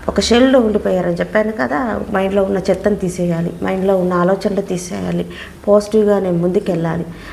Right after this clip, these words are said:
అని మీరు ఆలోచిస్తుంటారు. ఒక పక్క అలా ఆలోచిస్తున్నా కూడా మళ్ళీ ఇంకా చెత్తను పట్టుకొని వేలాడుతుంటారు అన్నట్టు,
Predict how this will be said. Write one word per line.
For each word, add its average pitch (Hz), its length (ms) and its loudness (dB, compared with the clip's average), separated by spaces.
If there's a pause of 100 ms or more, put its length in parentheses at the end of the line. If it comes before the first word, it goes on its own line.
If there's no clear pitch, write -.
(120)
అని 220 120 2
మీరు 190 160 4
ఆలోచిస్తుంటారు. 165 880 -2 (180)
ఒక 175 100 -2
పక్క 180 280 -2
అలా 202 160 4
ఆలోచిస్తున్నా 214 720 2
కూడా 240 280 -2
మళ్ళీ 196 240 -2
ఇంకా 185 240 -2
చెత్తను 196 260 0
పట్టుకొని 190 320 -2
వేలాడుతుంటారు 175 840 0
అన్నట్టు, 175 320 -6